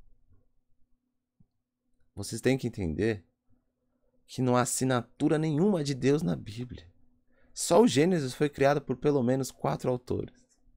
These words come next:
Quatro autores diferentes só no Gênesis. E nenhum deles é Maomé. São todas histórias da, da, da antiga Babilônia. São o-, os, os,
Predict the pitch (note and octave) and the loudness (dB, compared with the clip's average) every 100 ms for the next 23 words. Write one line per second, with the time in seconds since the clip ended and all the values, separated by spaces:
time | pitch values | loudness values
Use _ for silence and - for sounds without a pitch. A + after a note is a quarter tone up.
0 | _ _ _ _ _ _ _ _ _ _ | _ _ _ _ _ _ _ _ _ _
1 | - D#3 F3 C3+ B2+ B2 A#2+ - A2+ - | -8 -4 0 0 2 0 0 0 -2 -2
2 | - - G3 A3 G#2 E2 - - - _ | -8 -4 -2 0 -2 -2 -4 -12 -20 _
3 | _ _ _ _ _ _ _ _ A#2+ C#3+ | _ _ _ _ _ _ _ _ 0 2
4 | D#3 F3+ B2+ A#2+ A2+ A2+ G#2+ F#2+ G#2 F2 | 2 2 4 4 2 0 0 -2 -2 -6
5 | - _ _ _ _ _ _ _ _ _ | -8 _ _ _ _ _ _ _ _ _
6 | _ _ _ _ _ - - C3+ - F3+ | _ _ _ _ _ -10 -2 -2 4 6
7 | F3+ C#3+ C3+ - - C3 C#3 D3 D3 D3 | 6 2 -4 -6 2 8 8 8 6 2
8 | - - _ _ _ _ _ - A2 F2+ | -2 -16 _ _ _ _ _ -2 0 2
9 | F#2 C#2+ F#2 G2 - A2+ A2 G#2+ E2+ D#2+ | 2 4 2 0 0 2 4 4 2 0
10 | F#2+ D#3 D#3+ D3+ C#3+ C#3+ C#3+ _ _ _ | 4 6 6 4 2 0 -2 _ _ _
11 | _ _ _ _ _ _ _ _ _ _ | _ _ _ _ _ _ _ _ _ _
12 | _ _ _ _ - _ _ _ - E2 | _ _ _ _ -20 _ _ _ -12 -6
13 | F2+ E2 D2 - E2+ E2 D2+ C#2+ - - | -2 -2 -2 -2 0 0 -2 -6 -12 -16
14 | - D2 | -10 -8